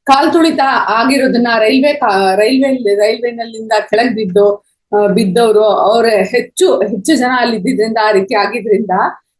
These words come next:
ಇವತ್ತು ಬಿ ಜೆ ಪಿಗೆ ಯಾರು ಕ್ವಶನ್ ಮಾಡ್ತಾ ಇಲ್ಲ, ಗೋಧಿ ಮೀಡಿಯಾಗಳು ಯಾವುದೇ ಡಿಸ್ಕಷನ್ ಮಾಡ್ತಾ ಇಲ್ಲ.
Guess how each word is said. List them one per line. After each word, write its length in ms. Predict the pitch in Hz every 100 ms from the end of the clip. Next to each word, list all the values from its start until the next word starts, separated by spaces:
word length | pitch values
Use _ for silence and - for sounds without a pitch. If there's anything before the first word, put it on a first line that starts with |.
| -
ಇವತ್ತು 560 | 311 330 359 349 330 220
ಬಿ 180 | 311 262
ಜೆ 180 | 370
ಪಿಗೆ 300 | 359 302 349
ಯಾರು 400 | 311 254 349 392
ಕ್ವಶನ್ 540 | 370 277 - 330 359 349
ಮಾಡ್ತಾ 260 | 320 294
ಇಲ್ಲ, 120 | 320 339 269
ಗೋಧಿ 260 | 277 285 277
ಮೀಡಿಯಾಗಳು 440 | 277 277 277 277
ಯಾವುದೇ 580 | 262 220 214 262 285 285
ಡಿಸ್ಕಷನ್ 580 | - - 233 220 220 208
ಮಾಡ್ತಾ 340 | 180 175 175
ಇಲ್ಲ. 120 | 180